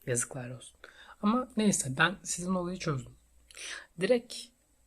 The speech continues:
kendi aldığım bir dersten örnekler vereceğim bu sefer. Bu eğitimi de beğenmezseniz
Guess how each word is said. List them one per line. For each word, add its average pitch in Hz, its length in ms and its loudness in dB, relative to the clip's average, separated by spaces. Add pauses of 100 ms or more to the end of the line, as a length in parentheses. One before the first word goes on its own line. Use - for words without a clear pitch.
kendi 165 320 6
aldığım 147 580 2
bir 139 100 0
dersten 135 640 0 (840)
örnekler 123 600 0
vereceğim 123 320 -8
bu 131 40 -6
sefer. 247 440 0 (560)
Bu 185 120 4
eğitimi 196 340 6
de 202 140 6
beğenmezseniz 196 1040 6